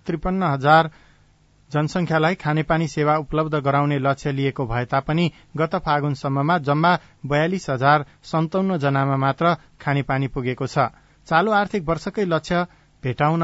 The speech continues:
मुस्किल देखिएको बेलामा सरकारले फेरि आगामी आर्थिक वर्षमा अन्ठानब्बे प्रतिशत जनसङ्ख्यामा खानेपानीको पहुँच पुर्याउने लक्ष्य लिएको छ। के यो सम्भव छ?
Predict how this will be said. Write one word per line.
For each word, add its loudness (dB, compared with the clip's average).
मुस्किल -4
देखिएको -4
बेलामा 0
सरकारले -4
फेरि -2
आगामी -2
आर्थिक -4
वर्षमा -2
अन्ठानब्बे -2
प्रतिशत -6
जनसङ्ख्यामा -2
खानेपानीको -2
पहुँच -4
पुर्याउने -2
लक्ष्य -4
लिएको -4
छ। -2
के -2
यो 0
सम्भव -4
छ? -2